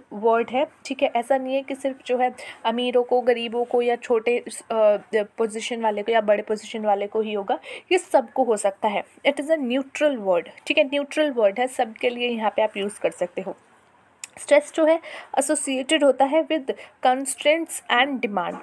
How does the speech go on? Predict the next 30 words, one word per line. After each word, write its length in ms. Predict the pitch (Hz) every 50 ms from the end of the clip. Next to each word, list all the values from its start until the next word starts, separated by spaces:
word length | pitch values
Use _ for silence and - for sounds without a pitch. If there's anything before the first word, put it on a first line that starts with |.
| - -
कॉन्स्ट्रेंट्स 640 | - 240 254 269 269 - - - 330 349 339 - - -
और 100 | 285 285
डिमांड 440 | 240 - 233 233 226 233 269 269 262
जहाँ 240 | 269 262 254 247
पे 120 | 254 - 262
आपकी 280 | 240 233 - - 254
आ 80 | 254 226
जाती 300 | 208 214 214 208 - 233
है, 140 | 226 262 262
वहाँ 320 | 247 208 196 185 214 220 -
पे 80 | 254
ये 120 | 247 233 233
वर्ड 260 | 208 214 220 226 214
आपका 260 | 202 196 - - 226
स्ट्रेस 360 | 220 - - 226 220 220 - - -
वहाँ 200 | 214 202 196 -
पे, 120 | - 262 381 - - - - - -
अ, 280 | - 196 208 - - 220
एसोसिएट 480 | 233 - 262 247 - 262 254 254 -
हो 60 | 220
जाता 320 | 202 - 170 165 - - 190
है। 140 | 196 190 185 - - - - - - - 233
दो 200 | 220 330 370 392
कंडीशंस 640 | 392 392 349 320 277 311 285 - 349 349 311 -
जो 80 | - 311
है 120 | 277 302
वो 100 | 302 320
नेसेसरी 600 | 320 285 254 233 226 240 240 - - 262 262 269
होती 320 | 254 247 240 214 - 233 226
है 340 | 214 294 359 381 381 -